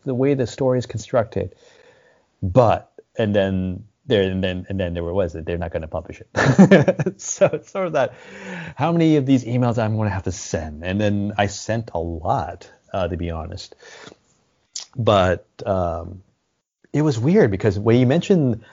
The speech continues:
how, about the cover and how it attracted you, um, and it was, you know, it's gonna scare people away from it.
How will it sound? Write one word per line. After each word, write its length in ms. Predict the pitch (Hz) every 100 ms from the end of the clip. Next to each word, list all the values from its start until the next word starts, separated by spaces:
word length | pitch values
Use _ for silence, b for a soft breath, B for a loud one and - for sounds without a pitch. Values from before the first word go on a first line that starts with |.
| B
how, 260 | - 117 107
about 340 | 110 107 107
the 80 | 98
cover 440 | - 107 95 85
and 140 | 82 85
how 160 | 101
it 40 | 87
attracted 540 | - 95 87 92 -
you, 180 | 87 - B B B B
um, 600 | 104 101 95 87 85 80 - _
and 140 | 110 107
it 80 | 104
was, 180 | 104
you 120 | 98 101
know, 120 | 92
it's 120 | 85
gonna 160 | 95 92
scare 260 | - 101
people 280 | 98 90 87
away 160 | 82 104
from 180 | 104
it. 160 | 87 -